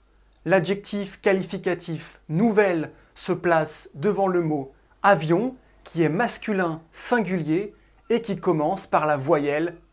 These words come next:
A. Nous sommes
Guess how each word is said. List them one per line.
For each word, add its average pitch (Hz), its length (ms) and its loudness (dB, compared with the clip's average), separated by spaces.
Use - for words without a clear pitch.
A. - 260 6
Nous 185 180 2
sommes 240 580 2